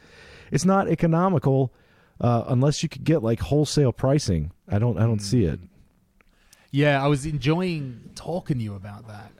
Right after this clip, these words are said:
Speaker 2: uh, and, and because my thing, I, I haven't made a cable in, well, actually now it's more like twenty years, but, uh, I did make a lot of cables twenty years ago, uh, when I lived,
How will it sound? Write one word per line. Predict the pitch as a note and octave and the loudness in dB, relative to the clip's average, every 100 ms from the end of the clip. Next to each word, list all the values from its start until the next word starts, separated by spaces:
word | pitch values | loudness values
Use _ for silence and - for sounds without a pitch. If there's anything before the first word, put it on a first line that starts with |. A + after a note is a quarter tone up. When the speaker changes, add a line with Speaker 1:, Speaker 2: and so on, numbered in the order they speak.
| - | -14
Speaker 2:
uh, | G#2+ G#2 G#2 | -12 -10 -8
and, | A2+ G#2+ C3 | -8 -8 -10
and | A2 G#2+ - | -12 -8 -8
because | - C#3 A2 G2 | -2 2 2 2
my | C#3+ C#3+ G3 G3+ | -2 -2 0 -2
thing, | - D3 A#2+ | -4 -6 -4
I, | F3 | -6
I | F3 F3 | -2 -2
haven't | D#3 | -2
made | C3 B2 | -2 -4
a | A#2+ | -2
cable | C3 A#2+ A2 | -2 -2 -4
in, | G2+ F#2 E2 - | -4 -6 -10 -10
well, | F2+ - - | -12 -14 -18
actually | - F2+ | -16 -14
now | F2 | -14
it's | F#2+ A2 | -12 -10
more | G2 | -10
like | F#2+ | -10
twenty | - G#2+ | -6 -4
years, | G2+ B2+ G#2 - - - - - | -2 0 -2 -6 -18 -18 -14 0
but, | - A3 C#3+ - - - - - | 0 0 -4 -14 -20 -20 -20 -14
uh, | C#3 C#3 C3 | -8 -8 -6
I | C3+ | -8
did | B2 A2+ B3+ G#3+ | -4 0 2 2
make | C#3+ B2 | -2 -2
a | |
lot | A2+ G#2+ | -4 -4
of | - | -6
cables | A#2+ G#2+ A2 | -6 -6 -8
twenty | - B2 A2 | -8 -4 -4
years | G#2+ C3+ B2+ | -2 -2 -2
ago, | A2+ A2 G#2 G2+ - - - - _ - | -4 -2 -2 -4 -8 -18 -20 -20 _ -10
uh, | A#2 | -6
when | A2 B2 B2+ | -4 -2 -2
I | C3 | -2
lived, | B2 D3 D#3 | 2 2 0